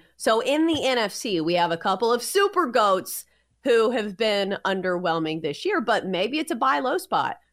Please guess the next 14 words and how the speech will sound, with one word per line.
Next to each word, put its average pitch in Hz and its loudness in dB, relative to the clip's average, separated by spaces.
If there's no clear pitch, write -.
for 285 0
Aaron 214 0
Rodgers 175 -4
and 254 0
Tom 180 0
Brady. 247 -2
Do 185 -10
you 240 -4
think 302 -4
that 247 -4
there 208 2
is 175 -2
any 226 -2
value 190 0